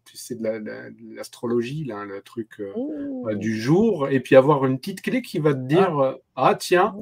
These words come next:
Speaker 2: Mmh.
Speaker 1: si j'ai réessayé ce papier, et hop, tu vois, j'ai, je,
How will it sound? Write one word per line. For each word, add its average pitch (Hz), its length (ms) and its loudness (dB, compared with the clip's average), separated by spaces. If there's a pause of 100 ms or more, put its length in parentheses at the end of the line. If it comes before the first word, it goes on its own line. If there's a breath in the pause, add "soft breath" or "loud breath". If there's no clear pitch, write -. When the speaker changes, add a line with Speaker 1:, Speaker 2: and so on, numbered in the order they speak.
Speaker 2:
Mmh. 208 160 -10 (100)
Speaker 1:
si - 300 -6
j'ai 185 120 6
réessayé 180 500 6
ce 190 100 -4
papier, 139 500 -2 (240)
et 131 280 -2
hop, 185 220 4 (380)
tu - 100 -20
vois, 135 280 -4
j'ai, 143 280 4
je, 131 180 -4